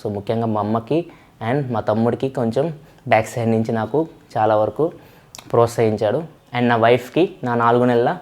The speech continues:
బుడ్డి కొడుక్కి. So, ఈ నాలుగు నెలల్లో నేను వాడితో గడిపింది మహా అయితే ఒక ట్వంటీ డేస్ గడుపుంటానేమో, టెన్ to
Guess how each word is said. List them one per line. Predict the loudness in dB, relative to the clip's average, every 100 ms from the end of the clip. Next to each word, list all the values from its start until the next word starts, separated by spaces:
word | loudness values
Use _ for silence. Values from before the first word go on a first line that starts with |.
| -12 -8 -4
బుడ్డి | -2 0 0
కొడుక్కి. | 0 0 -6 -6 -10 -20 -20 -8
So, | 0 2 0 -2 -14 _ -2
ఈ | 2
నాలుగు | 4 4 6
నెలల్లో | 6 6 4
నేను | 2 4
వాడితో | 4 4 2
గడిపింది | 4 4 4 2 2 0 0
మహా | -2 0 2
అయితే | 2 2 0 0 -14 _ _ _ -20 -20 _ _ _ _ _ _ -18 -2 -2
ఒక | 0 -2 -2 0
ట్వంటీ | 0 4 6
డేస్ | 4 4
గడుపుంటానేమో, | 2 2 2 2 0 -2 0
టెన్ | 0 0
to | 2